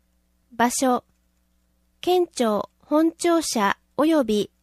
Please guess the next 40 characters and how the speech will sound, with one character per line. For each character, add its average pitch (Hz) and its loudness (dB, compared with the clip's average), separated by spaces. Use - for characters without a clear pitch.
県 349 2
内 226 0
出 226 0
先 311 -4
機 - -20
関、 196 -4
奈 254 0
良 - -10
県 285 0
内。 185 -4
夏 277 0
に 349 4
実 233 -2
施 277 -2
す 269 -2
る 233 2
イ 285 2
ン 349 2
タ 370 2
ー 359 4
ン 349 0
シ 359 -2
ッ - -4
プ 269 4
の 233 0
参 277 -2
加 320 0
学 311 0
生 247 -2
を 202 -2
募 202 -2
集 233 -2
し 233 -10
ま 214 -2
す。 - -14
職 285 -2
場 370 2
実 359 0
習 240 -2
や 202 0